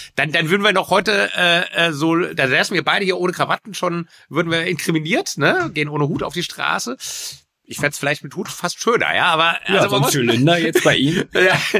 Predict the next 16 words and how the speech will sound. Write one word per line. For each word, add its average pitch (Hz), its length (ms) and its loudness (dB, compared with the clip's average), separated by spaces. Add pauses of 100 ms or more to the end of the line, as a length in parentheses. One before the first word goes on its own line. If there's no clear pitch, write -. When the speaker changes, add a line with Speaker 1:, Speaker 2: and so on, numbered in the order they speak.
(300)
Speaker 1:
wäre 151 220 4
vielleicht 180 200 4
nicht 156 120 -6
schlecht, 330 240 0
aber, 151 420 2
ähm, 151 240 2
sozusagen 165 280 0
natürlich 165 360 0
verändern 120 420 0
sich, - 220 -10 (420)
man 131 160 -2
hat 165 140 -2
auch 147 60 0
neue 143 200 2
Erkenntnisse, 170 580 -2
ne? 147 240 2